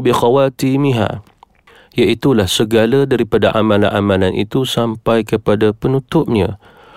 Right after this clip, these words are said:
Oleh kerana itu, hendaklah kita meniatkan setiap daripada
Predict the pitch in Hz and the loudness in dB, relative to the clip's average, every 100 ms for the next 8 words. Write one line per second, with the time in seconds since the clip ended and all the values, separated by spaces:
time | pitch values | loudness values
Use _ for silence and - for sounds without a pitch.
0 | - - 107 101 104 104 95 101 110 101 | -8 -2 0 0 0 2 0 0 -2 0
1 | 104 - 98 - 104 101 101 104 98 - | 2 0 0 -4 -2 0 0 0 0 -2
2 | 101 95 101 _ _ _ _ _ _ - | -2 -2 -6 _ _ _ _ _ _ -16
3 | - - 123 107 110 | -10 0 0 2 0